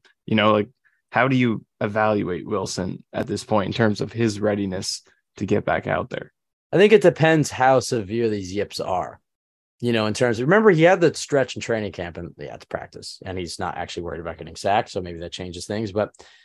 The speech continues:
Speaker 2: he had those, what was it, two weeks, two and a half weeks where he was playing consistently good football in training camp. I know it's training camp. And then he gets injured, and then he comes back. But the way Saleh talked about him, again, lip service, and again, Rappaport had those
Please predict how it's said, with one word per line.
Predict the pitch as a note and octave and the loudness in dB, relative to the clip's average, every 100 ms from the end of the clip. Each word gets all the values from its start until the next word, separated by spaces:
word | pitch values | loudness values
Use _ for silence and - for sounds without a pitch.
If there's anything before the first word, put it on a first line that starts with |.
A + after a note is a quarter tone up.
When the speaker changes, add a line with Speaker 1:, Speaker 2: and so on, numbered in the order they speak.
| _ | _
Speaker 2:
he | - | 4
had | G3+ F#3+ | 4 6
those, | D3 | 4
what | F3 | 2
was | G#2 | -2
it, | F#2 - | -6 -10
two | - C3+ | -6 -4
weeks, | D#3 E3 | -4 -6
two | - C#3 | -4 0
and | |
a | C3 | 0
half | C3 - | 0 -2
weeks | C3 C3+ | -6 -4
where | A2 | -4
he | D3+ | -4
was | D3+ | -4
playing | - C3 A#2+ | -2 -2 -2
consistently | A2 F#2+ A2+ - G2 G2 - _ _ - | -6 -8 -8 -8 -10 -12 -16 _ _ -6
good | G#2+ | -4
football | - A2+ - A#1+ - - | -4 -6 -6 -12 -14 -12
in | G#2 | -8
training | A2 F#2+ | -6 -6
camp. | F2 - - _ | -10 -18 -20 _
I | G2 | -16
know | F2+ | -16
it's | - | -16
training | - - | -18 -20
camp. | - - _ _ _ _ _ | -20 -20 _ _ _ _ _
And | B2+ C3 | 0 2
then | C3+ | 4
he | |
gets | B2 - | 2 2
injured, | A#2 G2+ G2+ F#2+ | -2 -2 -4 -6
and | G#2+ | -8
then | G2+ | -8
he | |
comes | F#2 F#2+ | -8 -8
back. | F2 F2+ - _ _ _ _ - | -6 -8 -10 _ _ _ _ 2
But | C#3 - _ _ _ | 2 2 _ _ _
the | C#3+ | 4
way | C#3+ G3+ | 8 8
Saleh | - F3 D#3 C#3 | 8 6 6 6
talked | C3 A#2+ | 4 2
about | - A#2+ | 2 0
him, | A2+ | 0
again, | G#2 G#2+ G#2 G#2 G#2+ - | -2 -4 -6 -6 -10 -6
lip | G#2+ | -6
service, | - G#2+ G2+ G2 - | 0 0 2 0 -4
and | F#2 | -8
again, | F2 F#2 G#2 G2+ G2+ - | -6 -2 -2 -2 -6 -12
Rappaport | G2 G2+ G2 _ G#2 F#2 | -6 -2 -4 _ -2 0
had | G2+ | 0
those | F2+ F#2+ F2+ - | -2 -6 -8 -14